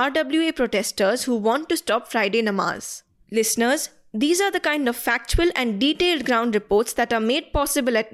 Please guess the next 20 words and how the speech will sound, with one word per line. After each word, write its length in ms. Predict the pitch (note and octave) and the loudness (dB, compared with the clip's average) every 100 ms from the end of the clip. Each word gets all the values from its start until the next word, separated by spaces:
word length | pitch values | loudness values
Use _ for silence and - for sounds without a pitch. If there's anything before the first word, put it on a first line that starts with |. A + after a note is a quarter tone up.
| A#3 | -2
News 200 | D#4 C#4 | 0 0
Laundry 320 | G#3+ F#3 A3 C4+ - - G#3+ | 0 0 -2 -2 -4 -8 -4
because 340 | A#3+ C#4 F#4 | 0 0 0
of 60 | F4+ | 0
the 140 | E4+ D4+ | -2 -2
support 320 | A#3+ G#3+ A3+ | 0 0 2
of 160 | A#3+ A#3 | 0 0
our 80 | - | 0
subscribers 760 | A3+ - C4 D4 A3+ G3+ C4 - - | -2 -2 -2 0 2 0 -2 -10 -10
who 200 | - B3+ - | -2 -2 0
pay 80 | D4 | -2
to 200 | F#4 F4+ C4+ | 0 0 0
power 240 | G#3+ A#3+ - | 2 0 0
our 160 | A#3 A#3 | -2 -2
coverage, 480 | F3+ F3 F#3+ - - - - G#3+ | 0 -2 -4 -8 -12 -20 -8 -4
because 320 | G#3+ A3 F#3+ C4+ | 0 0 0 0
we 100 | F#4 | 0
are 180 | B3 A3+ | 0 -2
a 120 | A3 A3 | 0 -2
completely 580 | G3+ C4+ E4+ D#4 D#4+ | 0 0 0 0 -2